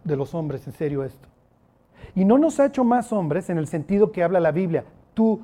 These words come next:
sé hombre", es lo que le dice David a su hijo. "Portaos varonilmente", dice Pablo. Nos ha vuelto unos esclavos, patéticos, que ya no saben qué pretexto inventarle a sus esposas para estar fuera de la casa.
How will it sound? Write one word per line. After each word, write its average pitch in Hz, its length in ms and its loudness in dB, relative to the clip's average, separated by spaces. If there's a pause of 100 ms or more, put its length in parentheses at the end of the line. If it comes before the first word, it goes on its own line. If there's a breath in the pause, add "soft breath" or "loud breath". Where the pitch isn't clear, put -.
sé 180 460 -2 (320)
hombre", 170 480 2 (340)
es 165 80 -2
lo 175 80 2
que 165 100 -2
le 156 100 2
dice 170 260 -2
David 156 240 0
a 147 60 -4
su 160 120 -10
hijo. 143 240 -12 (520 soft breath)
"Portaos 196 580 8
varonilmente", 185 1000 4
dice 175 300 -4
Pablo. 143 480 -2 (1120)
Nos 165 160 -2
ha 196 40 2
vuelto 196 260 0
unos 190 200 -4
esclavos, 151 640 -4 (880)
patéticos, - 920 -2 (1500)
que 180 100 2
ya 202 80 6
no 226 120 4
saben 226 280 2
qué 220 120 2
pretexto 202 480 2
inventarle 180 400 2
a 170 40 0
sus 143 160 -10
esposas 170 400 -4
para 147 160 -2
estar 151 220 -4
fuera 170 200 -2
de 147 120 -2
la 135 80 -8
casa. - 400 -16